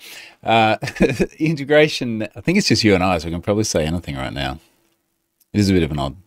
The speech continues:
is it an odd time? It's a normal time. It's got an integration where you got all your YouTube bits and pieces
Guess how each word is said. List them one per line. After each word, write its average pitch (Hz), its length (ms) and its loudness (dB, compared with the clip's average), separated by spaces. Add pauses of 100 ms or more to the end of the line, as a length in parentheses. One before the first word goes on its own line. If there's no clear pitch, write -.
(160)
is 185 120 0
it 190 80 0
an 185 140 2
odd 180 160 -6
time? 277 320 -2
It's - 120 -10
a 143 40 -4
normal 131 200 -4
time. - 300 -10
It's - 680 -20
got 214 160 6
an 254 60 0
integration 135 640 0
where 101 100 -2
you 104 100 -2
got 107 100 0
all 127 100 4
your 123 260 2
YouTube 113 220 0
bits - 220 -4
and 92 100 -12
pieces 85 460 -4